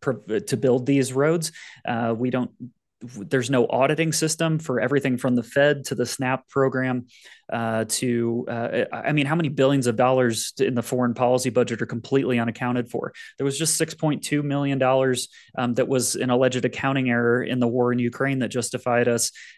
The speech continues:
you know, uh, s-, sending an additional six point two billion over there. Like, the,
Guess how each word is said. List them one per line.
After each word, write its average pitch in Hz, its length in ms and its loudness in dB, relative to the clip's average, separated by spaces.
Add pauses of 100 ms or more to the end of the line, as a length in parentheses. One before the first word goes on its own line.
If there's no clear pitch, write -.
you 117 120 -6
know, - 240 -6 (140)
uh, 113 400 -2
s-, - 300 -8 (320)
sending 127 420 0
an 123 60 2
additional 127 400 0
six - 180 -4
point - 280 -6
two 135 120 -2
billion 143 360 0
over 117 160 0
there. 120 160 0
Like, 120 180 -4
the, 131 200 0